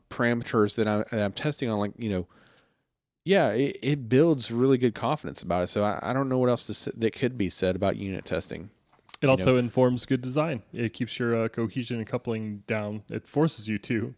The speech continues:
Speaker 2: and it forces you to abstract out your dependencies, or else you're not really unit testing.
Speaker 1: I will say, uh, one of my, my favorite books on the topic is The Art of Unit Testing. And, uh, it, it's, the examples in the book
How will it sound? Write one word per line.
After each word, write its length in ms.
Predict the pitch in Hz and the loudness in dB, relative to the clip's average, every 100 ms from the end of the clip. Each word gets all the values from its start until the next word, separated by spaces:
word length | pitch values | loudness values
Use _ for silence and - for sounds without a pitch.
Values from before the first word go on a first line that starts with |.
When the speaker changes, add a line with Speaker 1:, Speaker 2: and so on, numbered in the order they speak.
| - - - | -18 -14 -6
Speaker 2:
and 100 | 110 | -4
it 60 | |
forces 400 | 120 117 - 107 | 0 -2 0 -2
you 80 | 110 110 | 0 2
to 80 | 113 | 2
abstract 420 | 107 101 117 107 | 0 -2 -4 -2
out 160 | 107 101 | -2 -2
your 200 | 107 107 | -4 -4
dependencies, 600 | 104 - 113 107 107 98 | -6 -6 -6 -6 -10 -6
or 80 | 104 | -4
else 160 | 98 - | -4 -4
you're 100 | 107 | -8
not 120 | - | -4
really 220 | 104 104 | -4 -2
unit 240 | 107 113 101 | -4 -4 -6
testing. 380 | 101 - 107 - _ _ _ _ _ _ _ - - _ _ _ _ 127 | -8 -10 -14 -16 _ _ _ _ _ _ _ -20 -20 _ _ _ _ 4
Speaker 1:
I 60 | |
will 220 | 135 160 | 6 6
say, 400 | 156 165 160 151 | 6 4 6 6
uh, 280 | 139 131 123 | 6 6 4
one 240 | 120 131 143 | 2 2 2
of 60 | |
my, 320 | 139 127 123 - | 2 2 0 -2
my 140 | 127 123 | -2 -2
favorite 360 | - 139 143 | 4 6 6
books 300 | 127 139 - - | 4 0 0 -2
on 140 | 131 | 0
the 80 | 131 | 0
topic 500 | - 135 139 151 - - | 0 0 2 0 -2 0
is 220 | 120 113 | 0 2
The 160 | 113 110 - | -2 -2 2
Art 260 | 117 147 - | 2 2 0
of 140 | 127 | 0
Unit 280 | 123 139 147 | 2 0 0
Testing. 500 | - 151 - 170 165 - _ _ _ _ _ _ - | -2 -2 0 -4 -4 -10 _ _ _ _ _ _ 0
And, 360 | 120 120 117 | 2 4 4
uh, 200 | 117 110 - | 4 2 4
it, 220 | 135 - | 2 2
it's, 320 | 135 - - - | -2 -2 -8 -6
the 180 | 131 123 | 0 0
examples 520 | 117 135 147 160 143 | 2 2 2 2 0
in 60 | |
the 80 | 135 | 0
book 380 | 123 131 143 | 4 4 4